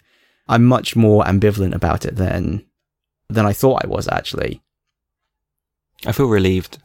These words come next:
Speaker 2: When I die, I feel relieved. There's no longer the pressure to keep myself alive, <laughs> which is a lot like real life. <laughs>
Speaker 1: The pressure to keep myself alive. It's like, "Oh, jeez, I've got to remember to breathe.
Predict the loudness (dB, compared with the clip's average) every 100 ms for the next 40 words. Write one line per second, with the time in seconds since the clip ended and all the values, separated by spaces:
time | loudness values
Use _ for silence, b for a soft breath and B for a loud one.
0 | -6 -2 0 0 -2 0 0 2 0 -2
1 | -8 _ _ -8 -2 0 2 2 -2 -2
2 | -4 -4 -6 -6 -2 -2 -2 -2 -2 0
3 | -2 -4 _ _ _ _ _ _ _ _
4 | _ -18 -16 -12 -12 -12 -10 -8 -4 -4
5 | -4 -2 -2 -2 -2 -6 -12 -20 -20 _
6 | _ -4 0 0 0 0 -2 -2 -6 -4
7 | -2 -2 -2 -4 -4 -4 -2 -2 -2 B
8 | B B B -4 0 2 0 -2 0 2
9 | 2 -2